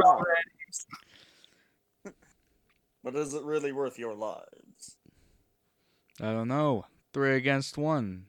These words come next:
Speaker 2: You sure it's worth yours?
Speaker 1: <laughs> Three against one. I do like those odds.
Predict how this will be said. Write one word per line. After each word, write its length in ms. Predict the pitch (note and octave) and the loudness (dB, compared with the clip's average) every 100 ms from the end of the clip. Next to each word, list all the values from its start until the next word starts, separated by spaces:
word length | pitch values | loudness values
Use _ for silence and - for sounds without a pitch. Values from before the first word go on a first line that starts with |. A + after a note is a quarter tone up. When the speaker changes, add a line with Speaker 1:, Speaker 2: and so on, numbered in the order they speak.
| - | -14
Speaker 2:
You 80 | G2 | -6
sure 180 | A#2+ | -2
it's 160 | A2 - | -2 0
worth 180 | A2+ G#2+ | -2 0
yours? 760 | G#2+ A2 B2 C3+ C#3 - - - _ _ _ _ _ _ _ _ _ _ _ _ _ _ _ - _ | 0 2 2 0 -2 -8 -12 -18 _ _ _ _ _ _ _ _ _ _ _ _ _ _ _ -20 _
Speaker 1:
<laughs> 0 | E3+ - C3 - _ - | -14 -14 -18 -20 _ -10
Three 180 | C#3 | -6
against 300 | B2+ B2+ G#2+ | -2 -4 -4
one. 240 | C3+ A2 - - _ _ - | -4 -4 -8 -20 _ _ -14
I 140 | F3+ F#3 | -12 -10
do 180 | A#3 A#3+ | -12 -8
like 260 | D3 F3 | -8 -8
those 260 | - - - - | -16 -20 -18 -18
odds. 520 | - - - - | -16 -18 -20 -20